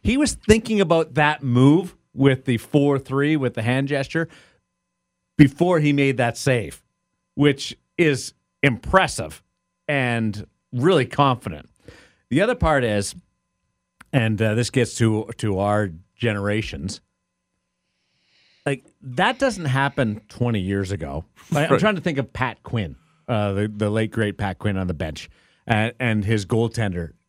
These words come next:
Speaker 1: giving him suggestions on who to put in a shootout. <laughs> That does, that doesn't happen twenty years ago.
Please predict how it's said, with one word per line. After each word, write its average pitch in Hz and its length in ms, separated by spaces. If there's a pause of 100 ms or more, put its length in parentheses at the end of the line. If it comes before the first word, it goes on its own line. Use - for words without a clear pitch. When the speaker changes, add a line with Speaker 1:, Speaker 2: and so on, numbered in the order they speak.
(120)
Speaker 1:
giving 113 240
him 95 300 (1000)
suggestions 107 640
on 98 140
who 110 120
to 98 60
put 104 180
in 82 80
a 82 40
shootout. 87 400
<laughs> - 300
That 190 160
does, 214 160
that 165 260
doesn't 185 220
happen 147 320
twenty 131 260
years 127 220
ago. 104 200